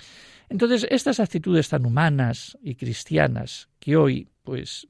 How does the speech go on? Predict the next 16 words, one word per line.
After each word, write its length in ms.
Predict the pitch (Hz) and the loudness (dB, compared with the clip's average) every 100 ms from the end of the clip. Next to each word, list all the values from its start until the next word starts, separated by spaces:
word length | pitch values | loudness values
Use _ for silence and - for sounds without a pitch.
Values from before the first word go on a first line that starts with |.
| _ | _
nos 460 | 202 131 123 - - | -10 -6 -6 -10 -10
presentan, 720 | - 143 185 165 135 - 120 | -6 0 2 2 2 -2 -2
digamos, 500 | 123 131 127 123 - | -2 0 0 0 -2
estos 440 | 147 - 127 117 - _ | -6 -4 -4 -6 -10 _
textos 440 | - 127 - - 117 | 0 0 -2 -8 -6
de 80 | 123 | -4
la 100 | 123 | -4
Sagrada 380 | 131 131 135 | -2 0 2
Escritura, 640 | 131 - 160 151 214 175 233 - _ | 0 -2 -4 -2 2 2 2 -4 _
pues 240 | 185 170 220 | -2 0 -2
es 80 | |
para 240 | - 226 202 | 0 0 0
que 120 | 175 | -2
ejercitemos 680 | - 147 - 143 170 185 - | -2 -2 -2 0 2 0 0
todos 240 | 214 226 | -2 -2
precisamente 880 | - 143 - - 190 214 196 208 | -4 -6 -4 -2 2 2 0 -2